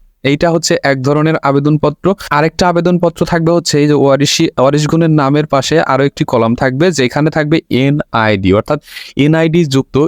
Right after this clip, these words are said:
এইটার প্রয়োজন পড়ে বয়স প্রমাণের জন্য, অর্থাৎ বয়স সংশোধনের ক্ষেত্রে অন্যান্য ভাই বোনের সাথে বা মা বাবার বয়সের সাথে যদি অল্প কিছু ডিস্টেন্স, ভোটার আইডি কার্ড অনেকের এই সমস্যাগুলো আছে, সেই ক্ষেত্রে এনআইডি নম্বর যুক্ত এবং বয়স যুক্ত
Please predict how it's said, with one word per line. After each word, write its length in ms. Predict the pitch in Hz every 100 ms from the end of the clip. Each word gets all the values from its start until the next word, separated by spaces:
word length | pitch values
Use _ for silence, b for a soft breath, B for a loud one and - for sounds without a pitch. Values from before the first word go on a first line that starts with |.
| -
এইটার 340 | 131 147 156
প্রয়োজন 400 | 160 151 147 147
পড়ে 260 | 143 143 143
বয়স 420 | 117 113 120 131 -
প্রমাণের 320 | 135 117 104 101
জন্য, 120 | 101
অর্থাৎ 220 | 104 127
বয়স 300 | 110 107 113
সংশোধনের 500 | - 131 127 120 120
ক্ষেত্রে 320 | 117 120 - 127 127 - _
অন্যান্য 300 | 123 123 131
ভাই 180 | 123 117
বোনের 260 | 120 120 -
সাথে 340 | 127 135 127 120
বা 140 | 107 107
মা 200 | 107 107
বাবার 280 | 117 113 110
বয়সের 360 | 113 113 123 -
সাথে 180 | 123 -
যদি 280 | 117 113 117
অল্প 180 | - 117 117
কিছু 260 | 120 -
ডিস্টেন্স, 380 | 117 113 - 117 113
ভোটার 260 | 110 107
আইডি 160 | 110 107
কার্ড 160 | 113 104
অনেকের 360 | 113 117 117
এই 80 | 113
সমস্যাগুলো 580 | 107 107 107 113 104 110
আছে, 260 | 95 - 139 B B B B
সেই 160 | - 135
ক্ষেত্রে 340 | 160 - 156 -
এনআইডি 340 | 135 139 147
নম্বর 320 | 143 139 135
যুক্ত 320 | 131 123 131 139 147 -
এবং 220 | 135 139 139
বয়স 380 | 117 127 143 160 - - _ 110 113
যুক্ত 280 | 135 -